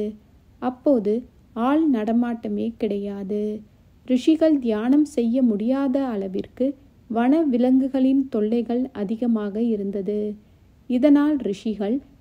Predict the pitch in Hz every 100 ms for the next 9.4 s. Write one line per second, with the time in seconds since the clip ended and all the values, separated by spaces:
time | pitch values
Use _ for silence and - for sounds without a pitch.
0 | _ 262 269 311 302 247 202 240 240 214
1 | 208 214 196 190 - 214 208 208 - -
2 | _ _ _ 247 285 294 311 320 240 208
3 | - 285 285 277 202 196 202 233 277 -
4 | 208 208 214 233 226 - 214 196 185 185
5 | 220 294 - - - - - 294 320 311
6 | 320 311 254 233 269 269 269 233 240 269
7 | 285 285 277 285 262 254 269 269 220 220
8 | 214 208 - 220 226 254 247 254 254 262
9 | 196 202 226